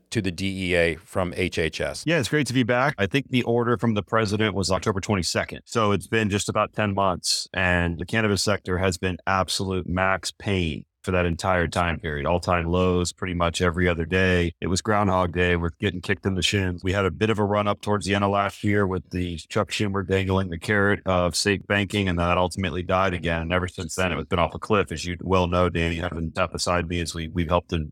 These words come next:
Speaker 2: build Sunburn. So to see this finally happen, I think one of the things that maybe didn't get reported well, but it needs to be said, is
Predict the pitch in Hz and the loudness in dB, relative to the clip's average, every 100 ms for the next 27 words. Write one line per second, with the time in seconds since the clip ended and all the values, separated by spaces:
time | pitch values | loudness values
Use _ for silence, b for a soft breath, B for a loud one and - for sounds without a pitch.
0 | - 90 85 80 101 104 76 62 - 110 | -2 0 0 0 -2 -2 -4 -6 -6 -2
1 | 95 87 82 - 110 - 156 139 139 - | 0 -2 -2 -2 -2 0 0 0 0 0
2 | 135 120 110 110 110 104 104 92 95 123 | 0 2 2 2 2 2 0 0 0 0
3 | 117 120 123 104 117 98 101 107 107 110 | 0 0 0 2 0 0 2 2 0 0
4 | 107 107 92 85 - 107 98 87 98 98 | 0 0 0 -2 -2 0 -2 0 2 4
5 | 92 82 90 85 98 101 - 87 82 - | 2 2 0 0 0 0 -2 -2 -2 0
6 | 90 82 73 95 87 85 78 - | 0 0 -4 0 2 2 0 -4